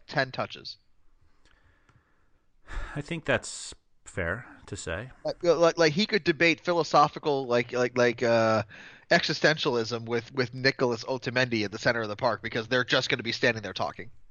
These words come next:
Speaker 1: Like, there's not gonna be much else going on between the two of them there.
Speaker 2: I agree. I think,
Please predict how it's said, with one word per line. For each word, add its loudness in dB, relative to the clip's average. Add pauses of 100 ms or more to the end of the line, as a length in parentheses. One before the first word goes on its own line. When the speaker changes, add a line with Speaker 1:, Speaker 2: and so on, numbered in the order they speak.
(220)
Speaker 1:
Like, 2
there's 2
not 8
gonna -2
be 0
much 2
else 4
going -4
on -4
between -12
the -14
two -8
of -12
them -10
there. -10 (2000)
Speaker 2:
I 0
agree. 0 (760)
I -2
think, 2